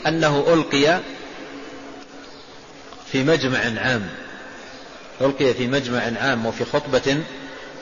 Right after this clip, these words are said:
عامة ي-، يسمع ال-، الجميع، خطبة عامة يسمعها الجميع.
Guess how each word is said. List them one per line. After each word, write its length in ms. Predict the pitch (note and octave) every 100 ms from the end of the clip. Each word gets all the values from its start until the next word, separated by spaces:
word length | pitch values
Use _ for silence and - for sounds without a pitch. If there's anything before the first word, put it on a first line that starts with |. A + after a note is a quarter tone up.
| -
عامة 440 | A#2 C#3+ B2 A2 F#2+ - - - - - - - - -
ي-، 680 | B2 B2 A2+ G#2+ G#2+ A#2 A#2
يسمع 460 | C3+ - A#2+ A2 A#2 - - - - - - -
ال-، 240 | A#2+ A2+ A2+
الجميع، 720 | G#2+ - B2 A2+ B2 C#3 A#2 - - - - - - - - - - -
خطبة 460 | C3 B2 B2 A2+
عامة 300 | A2 D3 D3+
يسمعها 720 | B2 A2+ C#3+ C#3 A#2+ B2+ D#3
الجميع. 400 | D#3+ C#3+ D#3+ D#3